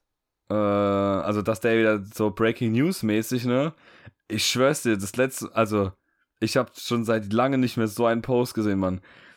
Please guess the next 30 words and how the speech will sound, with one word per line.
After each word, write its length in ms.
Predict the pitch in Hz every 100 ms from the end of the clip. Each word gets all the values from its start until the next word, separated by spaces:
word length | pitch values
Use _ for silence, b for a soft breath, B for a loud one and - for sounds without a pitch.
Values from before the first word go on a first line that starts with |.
| -
Zwei 600 | - 127 120 135 143 151
Komma 360 | 156 147 143 -
acht 400 | 156 170 - -
Millionen 580 | 151 143 147 147 139 123
Likes, 440 | 123 135 135 -
Alter, 300 | 90 98 95
der 100 | 92
Post. 440 | 95 95 90 -
Geisteskrank. 1000 | - 101 110 - 101 - 98 85 85 - _ _
Geisteskrank, 920 | 113 120 139 135 123 120 - 113 101
wirklich. 440 | 104 113 95 - - _ _ _ _ _ _ _ _
Das 160 | 107 135
letzte 240 | 135 147
Mal, 140 | 139 127
wo 80 |
ich 60 | 127
so 140 | -
viel 120 | 135 143
Likes 280 | 135 143 -
bei, 100 | 120
bei 120 | 120
einem 160 | 117
Formel 280 | 113 127 117
eins 240 | 101 135 -
Post 280 | 127 113
gesehen 280 | - 107 110
hab, 160 | 113 110
war, 120 | 110
als, 220 | 110 - 104
äh, 340 | 104 104 107